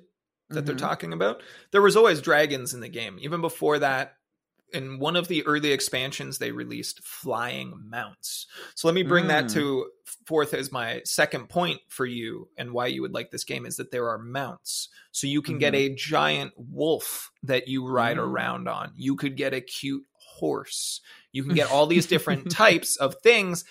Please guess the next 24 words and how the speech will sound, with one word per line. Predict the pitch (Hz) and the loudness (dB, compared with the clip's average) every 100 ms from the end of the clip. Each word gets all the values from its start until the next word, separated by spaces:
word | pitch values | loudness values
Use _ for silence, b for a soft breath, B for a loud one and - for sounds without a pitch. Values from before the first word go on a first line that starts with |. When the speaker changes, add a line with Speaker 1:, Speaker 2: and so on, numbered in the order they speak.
| B B | B B
Speaker 1:
that'll | 147 143 139 135 - | 4 6 4 2 2
allow | 147 139 147 156 | 4 6 8 8
you | 151 147 | 6 2
to | 135 | 0
travel | - 127 123 117 | 0 0 0 -2
faster. | - 147 127 - 117 | -2 -2 0 -4 -6
Then | 127 165 175 156 | 4 6 6 4
you | 151 | 0
can | 143 143 | 0 0
get | 127 - | -2 2
flying | 156 160 151 | 2 4 2
mounts | 127 120 120 | -2 -6 -2
after | 123 110 123 | -2 -2 -6
a | |
certain | - 120 113 | -4 -6 -6
point. | - 135 147 | -8 -8 -8
You | |
can | 147 | -4
be | 143 | -2
on | 143 | -2
a | 135 | -4
giant | 156 139 135 - | -4 -4 -6 -4
fucking | 143 - 139 - | -4 -4 -6 -2
owl, | 165 208 139 135 208 | 4 6 6 4 0